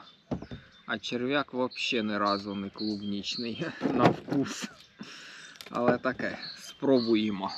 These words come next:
починаємо. Нарешті зайняв місце, яке хотів. Сьогодні, як і зазвичай,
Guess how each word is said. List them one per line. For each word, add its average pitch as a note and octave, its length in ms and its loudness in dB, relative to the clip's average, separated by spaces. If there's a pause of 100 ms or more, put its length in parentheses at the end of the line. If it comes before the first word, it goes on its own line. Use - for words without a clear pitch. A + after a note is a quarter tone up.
(220)
починаємо. G2+ 720 2
Нарешті A#2 460 4
зайняв A2 400 4
місце, A2+ 420 -2
яке G2 280 -2
хотів. F#2+ 480 -4 (1700)
Сьогодні, B2+ 720 -4 (1800)
як B2 400 -4
і C3+ 100 0
зазвичай, C3 880 -2